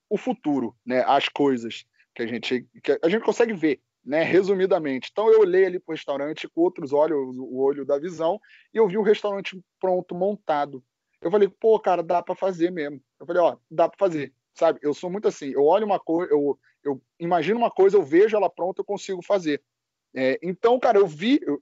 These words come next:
tanto que eu, eu fiz isso com trailer, eu fiz isso com food truck, e agora eu tava fazendo com restaurante. Eu falei pro cara, "Quanto que você quer aqui de, de aluguel?" Aí o cara falou, "Pô, cara, aqui tá mil e duzentos reais."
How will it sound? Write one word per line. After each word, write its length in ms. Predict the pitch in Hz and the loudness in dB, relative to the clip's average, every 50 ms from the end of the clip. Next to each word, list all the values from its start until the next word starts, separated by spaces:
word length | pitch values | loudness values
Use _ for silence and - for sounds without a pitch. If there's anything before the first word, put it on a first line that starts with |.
| _ _ | _ _
tanto 200 | - 165 165 - | 0 0 0 0
que 60 | - 269 | 0 0
eu, 180 | 302 240 180 - | 2 2 2 0
eu 80 | 147 131 | -2 -2
fiz 200 | - 147 139 131 | -2 -4 -4 -2
isso 160 | 139 135 - | -4 -6 -6
com 120 | - 190 190 | -10 -10 -4
trailer, 320 | - 196 202 220 254 220 | 0 2 4 4 4 2
eu 60 | 151 | -2
fiz 180 | - - 131 131 | -2 -6 -12 -12
isso 120 | 131 - | -12 -14
com 100 | - 151 | -14 -14
food 240 | 127 - 143 151 214 | -10 -10 -8 -8 -8
truck, 420 | - - 196 196 214 240 226 - 262 | -4 0 2 4 4 2 2 -2 -6
e 80 | 262 | -4
agora 260 | 254 226 202 202 214 220 | -2 0 2 2 2 2
eu 40 | |
tava 180 | - - 226 214 | 0 -2 -4 -4
fazendo 240 | - 214 202 208 208 | -4 -8 -8 -8 -10
com 100 | - 202 | -8 -8
restaurante. 560 | 202 196 - - 233 214 175 170 170 - - _ _ _ _ _ _ _ - | -8 -6 -6 -6 -4 -2 -2 -2 -2 -6 -14 _ _ _ _ _ _ _ -6
Eu 80 | - | 0
falei 160 | 214 240 247 | 2 2 2
pro 80 | 247 - | 2 2
cara, 240 | - 233 214 214 202 _ | 2 4 4 2 0 _
"Quanto 260 | - 339 392 381 - | -2 -2 -2 -4 -6
que 60 | - | -4
você 160 | - 311 254 - | 0 0 0 2
quer 140 | - 220 214 | 4 2 2
aqui 220 | - - 202 196 | 2 0 -6 -6
de, 380 | 165 165 175 170 160 156 151 - 135 | -4 -2 2 2 2 2 2 -2 -4
de 120 | 131 156 | 0 0
aluguel?" 460 | 170 170 170 143 135 131 120 110 - _ _ _ _ _ _ _ _ _ _ _ _ | 0 0 0 0 0 0 0 -2 -6 _ _ _ _ _ _ _ _ _ _ _ _
Aí 120 | - 127 | -10 -8
o 60 | 131 | -2
cara 180 | - 156 160 160 | 0 2 2 2
falou, 200 | - 175 170 165 | 2 2 0 0
"Pô, 280 | - - 190 190 185 151 | -2 0 0 0 0 2
cara, 300 | - 143 131 123 117 - | 2 2 2 0 -2 -6
aqui 560 | 123 131 117 - - - 156 165 175 185 185 _ - | -10 -12 -12 -12 -16 -12 -10 -8 -8 -8 -8 _ 0
tá 640 | - 190 190 190 185 185 185 185 180 175 170 165 - - | 0 2 4 4 4 4 4 6 6 4 4 2 0 -4
mil 480 | 147 147 147 160 190 226 254 285 - _ | -14 -12 -8 -6 -4 -4 -4 -6 -8 _
e 120 | - 226 226 | -8 -8 -6
duzentos 580 | 196 220 262 240 175 139 160 190 202 202 - 202 | -4 -4 -4 -4 -4 -4 -4 -4 -4 -4 -6 -4
reais." 580 | 175 220 202 160 127 117 117 - - - - | 2 2 4 4 2 0 -2 -6 -10 -14 -18